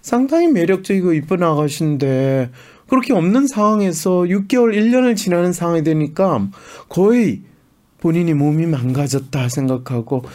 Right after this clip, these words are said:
그리고 "나는 더 이상 살 이유가 없어, 죽고 싶어", 이런 상황이 벌어진 거예요.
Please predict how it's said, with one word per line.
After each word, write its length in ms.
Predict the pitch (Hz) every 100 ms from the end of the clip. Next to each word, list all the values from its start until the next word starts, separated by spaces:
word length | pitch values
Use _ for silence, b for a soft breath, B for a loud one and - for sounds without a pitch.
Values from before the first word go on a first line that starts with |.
| B B
그리고 240 | 220 196 180
"나는 340 | 165 180 190
더 80 | 190
이상 340 | 185 190 185
살 440 | 185 - 190 196 196
이유가 320 | 196 220 214 220
없어, 440 | 156 - 214 202 B B
죽고 300 | 240 202 302
싶어", 520 | 285 - - 262 196 - b b b b
이런 360 | 220 262 349
상황이 400 | 339 - 185 202
벌어진 420 | 170 151 135 135 117
거예요. 240 | 104 92